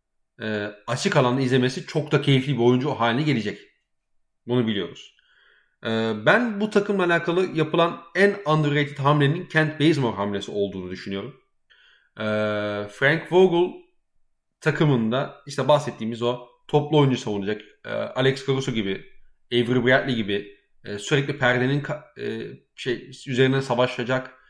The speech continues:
sürekli kendi matchup'ının karşısında kalmaya çalışacak bir kısa önemli. Kent Bazemore topsuz savunması sıkıntılı olsa da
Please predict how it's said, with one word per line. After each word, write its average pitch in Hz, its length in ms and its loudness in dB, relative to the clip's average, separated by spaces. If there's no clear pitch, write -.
sürekli 143 540 -2
kendi 131 300 2
matchup'ının 143 480 0
karşısında 135 320 0
kalmaya 131 460 0
çalışacak 131 600 0
bir 143 180 2
kısa 139 200 -2
önemli. 131 500 2
Kent 156 280 2
Bazemore 165 420 0
topsuz 202 380 -4
savunması 160 400 4
sıkıntılı 143 380 -2
olsa 147 280 2
da 190 240 -4